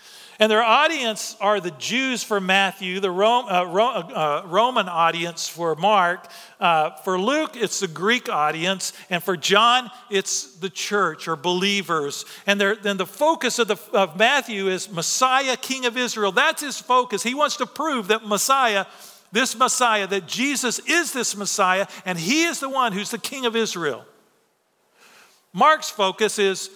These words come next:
the suffering servant that Isaiah talks about, this suffering servant who is to come. And then Luke's focus is he's the Son of Man. Why would he focus that with the Greeks? Because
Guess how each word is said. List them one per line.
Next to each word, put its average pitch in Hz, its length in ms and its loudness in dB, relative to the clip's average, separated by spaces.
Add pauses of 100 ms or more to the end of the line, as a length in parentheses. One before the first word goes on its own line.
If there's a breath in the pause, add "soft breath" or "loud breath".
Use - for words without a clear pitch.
(120)
the 190 80 -2
suffering 196 480 0
servant 196 440 0
that 185 100 0
Isaiah 175 480 2
talks 160 340 -4
about, 147 320 2
this 151 140 -6
suffering 208 340 -2
servant 196 320 -2
who 170 140 -6
is 151 80 -8
to 170 80 -8
come. 175 320 0 (260 loud breath)
And 196 100 2
then 208 160 2
Luke's 320 520 0 (360 soft breath)
focus 196 520 2
is 202 260 2
he's 185 260 -6
the 214 80 -4
Son 208 280 0
of 175 120 -6
Man. 214 240 0
Why 294 200 4
would 330 120 -2
he 226 140 0
focus 226 400 -2
that 226 200 2
with 196 120 -4
the 214 80 -6
Greeks? 262 400 -6 (240 loud breath)
Because 226 380 4